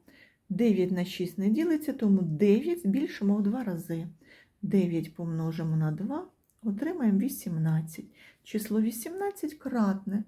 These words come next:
до числа шість, тому вісімнадцять і буде найменшим спільним знаменником. Вісімнадцять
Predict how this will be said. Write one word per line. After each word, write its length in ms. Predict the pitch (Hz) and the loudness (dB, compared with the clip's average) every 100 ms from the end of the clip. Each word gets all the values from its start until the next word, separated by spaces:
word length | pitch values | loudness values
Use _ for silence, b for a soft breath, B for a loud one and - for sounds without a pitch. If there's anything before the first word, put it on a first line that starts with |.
| - | -6
до 180 | 185 196 | -4 -4
числа 540 | - 196 - 277 320 _ _ | -4 -8 -8 -10 -10 _ _
шість, 540 | - - 226 220 220 _ B B B | -20 -8 -2 -2 -2 _ B B B
тому 260 | 202 196 190 | 4 6 6
вісімнадцять 920 | 180 - 165 170 240 - - 359 - | 2 -6 -6 -2 -2 -2 -8 -10 -6
і 100 | 262 | -6
буде 400 | 247 196 190 202 - | -2 -2 0 -4 -4
найменшим 720 | 180 180 170 214 233 - 370 | -4 -2 0 0 -2 -12 -16
спільним 460 | - - 220 262 240 | -16 -8 -4 -2 -4
знаменником. 920 | 175 180 170 175 185 196 - 208 220 - _ b b b b b _ - | -4 -4 -4 -4 -6 -8 -8 -8 -8 -16 _ b b b b b _ -6
Вісімнадцять 1400 | 196 190 190 - 165 175 175 175 180 - 302 320 - | -2 -2 -2 -6 -4 -2 -2 -4 -6 -8 -8 -8 -12